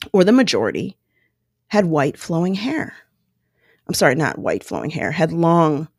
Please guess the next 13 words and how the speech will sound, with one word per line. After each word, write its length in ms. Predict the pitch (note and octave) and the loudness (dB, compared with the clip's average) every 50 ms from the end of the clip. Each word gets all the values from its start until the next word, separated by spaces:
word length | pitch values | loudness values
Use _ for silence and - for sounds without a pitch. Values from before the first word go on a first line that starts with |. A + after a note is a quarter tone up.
| _ _ _ _ _ | _ _ _ _ _
flowing 360 | - - E3 G#2+ A2 A2 D3 | -6 -4 -2 -2 -2 -4 -8
hair. 300 | D3 - - - - - - - _ _ _ _ _ _ _ _ _ _ _ - - - - - | -10 -10 -10 -12 -14 -16 -18 -20 _ _ _ _ _ _ _ _ _ _ _ -20 -20 -20 -6 0
And 120 | - G#3+ A#3 | 4 4 4
I've 100 | B3 C4+ | 4 4
mentioned 320 | E4 F#4 - - E4+ C4 | 0 0 0 0 2 2
this 140 | A3 G#3+ - | 2 0 0
before, 760 | - F3 D#3 - - - A3 G#3+ F#3 A2 C#2 - - E3+ - _ _ _ _ _ _ _ _ - | -2 -2 -2 -2 -2 2 4 4 4 2 0 -4 -8 -14 -16 _ _ _ _ _ _ _ _ -8
that 680 | E3 D#3 F3 E3 D#3+ D#3+ D#3 - - - - - - _ _ _ _ _ _ _ - | -2 2 4 4 6 4 4 2 -2 -8 -14 -14 -16 _ _ _ _ _ _ _ 2
in 140 | G3 F#3 | 2 4
my 140 | F3+ E3+ E3+ | 4 4 2
first 460 | E3 - - A3+ B3+ D#4 D4 - - - - | 0 0 2 4 4 4 2 -2 -4 2 4
elementary 520 | F3 D#3+ D#3+ D#3+ D#3 D#3 - - D#3 D3+ | 4 4 4 2 0 -2 -2 -4 -4 -4
school, 580 | - - - E3+ D3+ C#3+ C3 C3+ C#3+ D#3 - | -4 -4 -2 2 2 2 2 2 -2 -6 -10